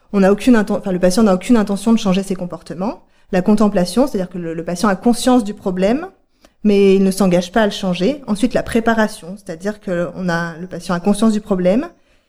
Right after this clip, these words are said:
il a l'intention de changer les choses dans un futur. L'action, le moment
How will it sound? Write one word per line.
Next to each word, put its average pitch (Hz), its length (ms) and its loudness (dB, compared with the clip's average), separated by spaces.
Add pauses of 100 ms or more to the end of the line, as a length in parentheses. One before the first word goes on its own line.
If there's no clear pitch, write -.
(160)
il 208 300 2
a 185 60 4
l'intention 220 600 2 (320)
de 180 80 -12
changer 196 260 -2
les 170 120 -4
choses 170 420 -10 (460)
dans 170 180 -12
un 185 100 -12
futur. - 640 -12 (320)
L'action, 196 500 0
le 214 80 4
moment 185 400 2